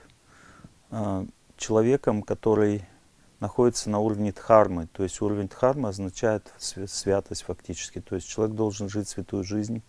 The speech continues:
возвышенную, чистую жизнь, для того, чтобы по-, понимать вот эти глубокие процессы судьбы, которые происходят в жизни. И он привел пример, а, реальное событие, которое происходило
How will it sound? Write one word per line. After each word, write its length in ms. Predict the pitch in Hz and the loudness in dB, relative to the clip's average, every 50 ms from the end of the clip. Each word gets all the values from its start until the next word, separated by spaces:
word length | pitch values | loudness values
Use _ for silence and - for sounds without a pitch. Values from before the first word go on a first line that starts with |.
| _ - - - - - _ _ - | _ -20 -20 -20 -20 -20 _ _ -4
возвышенную, 600 | 98 101 90 90 98 113 110 - - - 92 - | -2 -2 0 2 0 0 0 0 -4 -6 -6 -6
чистую 440 | - - 107 - - - - 92 | -4 -4 -4 -4 -4 -6 -6 -6
жизнь, 420 | 85 - 104 101 101 101 - 110 107 - _ - - - - - - _ | -4 -4 -4 -4 -4 -4 -8 -10 -12 -14 _ -20 -20 -20 -20 -20 -20 _
для 120 | - 98 92 | -8 -8 -6
того, 260 | - - 95 101 107 | -4 -2 0 0 0
чтобы 580 | - - - - 92 92 95 95 95 92 90 - - _ _ _ - 147 156 160 139 - _ | -2 -2 -4 -4 -4 -2 -2 0 0 0 -2 -6 -12 _ _ _ -20 -20 -20 -20 -20 -10 _
по-, 160 | - 110 98 | -4 -4 -4
понимать 560 | 95 - - 98 98 98 101 107 113 117 - - | -4 -2 -2 -2 0 0 2 2 2 2 0 -4
вот 120 | 98 - | -6 -6
эти 140 | 98 - 98 | -6 -6 -6
глубокие 480 | 90 92 98 98 110 110 104 - 101 | -6 -6 -4 -2 -2 -2 -2 -2 -6
процессы 600 | 92 - - 95 - - - 113 117 - - 98 | -6 -6 -8 -6 -4 0 0 0 0 0 -2 -4
судьбы, 540 | - - - 92 90 90 104 107 110 120 120 - _ - - - - - - - - _ _ | -6 -8 -8 -8 -6 -2 0 0 0 0 -2 -6 _ -20 -20 -20 -20 -20 -20 -20 -20 _ _
которые 460 | - 90 - - 95 92 92 92 95 - _ _ - | -10 -6 -4 -2 -2 0 -2 -2 -4 -6 _ _ -6
происходят 540 | 90 92 90 - - - - 98 95 90 | -4 -4 -4 -6 -6 -4 -2 -2 -2 -2
в 40 | 95 | -6
жизни. 420 | 92 95 101 95 90 - 90 87 - - - - - - - - | -6 -4 -4 -4 -4 -4 -8 -10 -10 -14 -20 -20 -20 -20 -8 -2
И 40 | - | 0
он 120 | 135 156 | 0 0
привел 320 | - - 143 147 147 147 135 | 0 0 2 4 6 6 4
пример, 500 | - - 135 131 135 139 139 139 135 131 - - - - - - - _ _ _ | 4 0 -2 0 2 4 4 4 2 0 -4 -16 -20 -20 -20 -20 -20 _ _ _
а, 360 | - 117 110 101 101 101 98 - - - - | -4 0 0 2 2 0 -2 -6 -10 -12 -12
реальное 680 | 107 117 120 110 104 104 110 117 120 117 113 110 107 | -8 -6 -4 -4 0 6 8 10 10 10 8 6 2
событие, 460 | - - 110 101 113 156 156 - 120 | 0 -2 -2 -2 -2 -2 0 0 -2
которое 320 | - - 101 - 107 98 92 | 0 -2 -2 -2 -2 -2 -2
происходило 720 | - - 101 92 - - 104 95 101 101 92 95 95 90 | -2 -4 -4 -4 -4 -6 -6 -4 -2 0 0 0 -2 -4